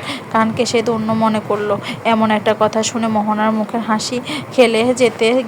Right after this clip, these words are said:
ঘৃণায় রিং রিং করে উঠল মায়ার শরীর। তাই সে বাঁকা হেসে বলল, "দুঃখের খবরটা শোনা-, শুনবেন না শাশুড়ি?" "কি সেটা?" মোহনা তীক্ষ্ণ প্রশ্নে মায়ের হাসির, হাসি গভীর হলো। কণ্ঠ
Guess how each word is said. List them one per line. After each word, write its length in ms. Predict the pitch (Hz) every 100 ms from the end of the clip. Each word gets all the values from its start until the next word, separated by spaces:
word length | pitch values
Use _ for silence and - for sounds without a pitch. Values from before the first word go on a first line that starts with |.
| 220
ঘৃণায় 320 | 220 226 240
রিং 220 | 247 226 220
রিং 160 | 220 220
করে 180 | 220
উঠল 280 | 233 233 226
মায়ার 300 | 220 220 214
শরীর। 300 | - 226 202 208
তাই 160 | 208
সে 160 | 214 226
বাঁকা 300 | 214 220 220
হেসে 300 | 220 214 220
বলল, 340 | 226 220 220
"দুঃখের 320 | 220 247 - 240
খবরটা 440 | 226 214 214 226
শোনা-, 360 | 220 226 214 214
শুনবেন 320 | 247 220 220
না 180 | 226 233
শাশুড়ি?" 380 | 254 233 254 240 - - - -
"কি 140 | - 247
সেটা?" 340 | - - 220 - - - -
মোহনা 320 | 240 254 262 277
তীক্ষ্ণ 580 | 254 247 247 247 240 240
প্রশ্নে 340 | 254 220 226 226
মায়ের 260 | 220 214
হাসির, 420 | 208 220 - 254 - - - - - - - - - - - - - - - 208
হাসি 340 | - 240 269 254
গভীর 280 | 269 254 277 - - - - 254
হলো। 280 | 233 220 - - - - - - 262
কণ্ঠ 500 | 247 233 - -